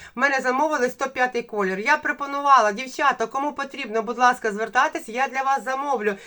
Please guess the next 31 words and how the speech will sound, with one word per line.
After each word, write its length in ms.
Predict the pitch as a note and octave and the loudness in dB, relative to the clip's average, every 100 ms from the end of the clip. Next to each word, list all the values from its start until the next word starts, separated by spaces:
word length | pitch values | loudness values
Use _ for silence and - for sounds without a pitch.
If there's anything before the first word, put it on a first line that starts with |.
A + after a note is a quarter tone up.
| - - | -10 -4
Тому 200 | C4 - | -2 -2
що 120 | C4+ | -4
шкода 360 | - C#4 D#4+ | -4 4 6
було, 340 | E4 D4+ C4+ B3+ | 6 6 4 6
е, 220 | A#3 A#3 - - | 6 4 0 -4
губити 440 | A3+ A#3 E4 E4 - | -2 0 0 0 8
акцію, 500 | C#4 B3 - A#3+ B3 | 8 8 2 -2 2
але, 400 | D#4 F#4+ G#4+ E4+ - - - - | 4 4 4 4 0 -20 -16 4
ну, 200 | E4+ G4 | 6 8
взяли 320 | E4 G4+ F4+ | 8 6 6
одненьку 480 | D#4+ D4+ F4 F4 D4+ | 2 2 2 2 0
хоча 340 | B3+ A#3 A#3 | -2 2 2
б, 20 | A3 | 2
то 240 | D#4 E4+ - | 2 2 2
одненька, 500 | A3+ C4+ D4+ A#3+ F#3+ F#3+ - | 0 0 -2 0 0 -2 -6
це 100 | D4+ | -2
теж 280 | D4 A3 - | 2 2 2
добре. 420 | F3 F#3+ F3 E3+ - - - - | 2 4 2 -2 -4 -20 -20 -6
Що 180 | - E4+ | 0 0
ж 60 | |
зробиш? 500 | G#3 G#3+ E3+ F#3 - F#3 | 2 0 0 -2 -4 -10
Це 160 | - E4+ | 2 2
кошти, 460 | F4 F#4 F4+ - G#3 | 6 4 4 2 -2
все 220 | - D#4+ | 0 -2
ж 120 | - | 0
кошти. 440 | - G#3 - F3 - - G3+ | 0 0 -2 -10 -10 -14 2
Далі 520 | B3 F4 D4 A3 G#3 | 8 10 8 6 2
взяли, 580 | G3 B3+ D4+ E4 B3 A3+ | 2 2 2 2 0 -2
кажуть, 400 | D4 - B3+ - - - | -4 -4 -4 -8 -14 -2
на 120 | E4 | 2
Миколайчика, 920 | D#4 D#4 D#4 D#4+ F4 E4 - - A3+ | 4 4 6 8 8 6 -2 0 0